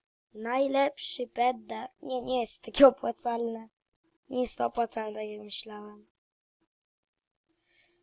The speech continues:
Trzeba być po prostu bardzo dużo nagrywać, żeby umieć używać wszystkiego naraz.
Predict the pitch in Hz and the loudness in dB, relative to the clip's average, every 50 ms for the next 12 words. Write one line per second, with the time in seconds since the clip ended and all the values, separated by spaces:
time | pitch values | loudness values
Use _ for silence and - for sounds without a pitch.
0 | _ _ _ _ _ _ _ _ _ _ _ _ _ _ _ _ _ _ _ _ | _ _ _ _ _ _ _ _ _ _ _ _ _ _ _ _ _ _ _ _
1 | _ _ _ _ _ _ _ _ _ _ _ _ _ _ _ _ _ _ _ _ | _ _ _ _ _ _ _ _ _ _ _ _ _ _ _ _ _ _ _ _
2 | _ _ _ _ _ _ _ _ _ - - 233 233 226 240 247 - - 247 269 | _ _ _ _ _ _ _ _ _ -8 -6 -6 -4 -4 -4 -6 -6 -8 -8 -4
3 | 269 247 247 - - 240 240 254 254 254 240 233 226 233 247 247 240 240 233 247 | -4 -4 -4 -4 -6 -4 -4 -4 -4 -4 -8 -12 -8 -6 -6 -6 -4 -4 -4 -4
4 | 247 240 240 226 233 240 233 247 240 240 233 226 220 - - _ - 262 226 214 | -4 -4 -6 -6 -6 -6 -6 -6 -8 -8 -10 -12 -12 -16 -20 _ -10 -10 -8 -4
5 | 220 240 233 226 - - - - 226 - - - 247 233 220 247 240 240 226 214 | -2 -2 -2 -4 -4 -8 -8 -10 -10 -8 -2 -2 0 0 0 -2 -4 -4 -4 -4
6 | 214 208 214 233 - - - _ | -4 -6 -8 -8 -12 -18 -20 _